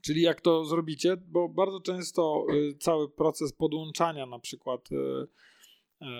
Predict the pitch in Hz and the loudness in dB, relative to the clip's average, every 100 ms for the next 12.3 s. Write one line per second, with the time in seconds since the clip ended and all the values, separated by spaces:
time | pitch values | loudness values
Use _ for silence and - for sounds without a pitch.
0 | 123 131 139 143 156 147 147 143 165 202 | -12 -8 -4 -4 0 0 2 0 -2 -4
1 | - _ _ _ 139 135 135 135 143 151 | -10 _ _ _ -8 -6 -4 -4 -4 -6
2 | - 151 135 135 _ _ 143 143 139 127 | -10 -12 -14 -18 _ _ -2 0 2 2
3 | 139 143 131 139 135 - 127 - 120 - | 0 0 -4 -4 -4 -4 -4 -2 -2 -2
4 | 135 131 156 131 - 127 135 135 - 120 | -4 -4 -4 -4 -2 -2 -6 -12 -10 -6
5 | 123 135 127 131 117 175 202 202 _ _ | 0 0 2 0 0 -2 -2 -4 _ _
6 | - 165 156 156 165 175 190 170 165 - | 2 4 4 4 2 2 -2 -4 -2 -2
7 | 165 156 165 160 156 151 165 156 151 143 | -2 -2 -4 -4 -2 0 4 4 2 -4
8 | - 160 147 139 - 135 147 139 135 131 | -8 -4 -4 -4 -2 0 2 0 -2 -8
9 | 131 - _ _ 131 123 127 123 - 151 | -10 -16 _ _ -2 0 0 -2 2 0
10 | 135 135 151 143 135 - - 147 - 190 | 2 -4 0 2 2 0 0 0 2 -2
11 | - 180 180 180 175 175 170 165 165 156 | 2 2 2 0 0 0 0 -2 0 0
12 | - - | 0 -6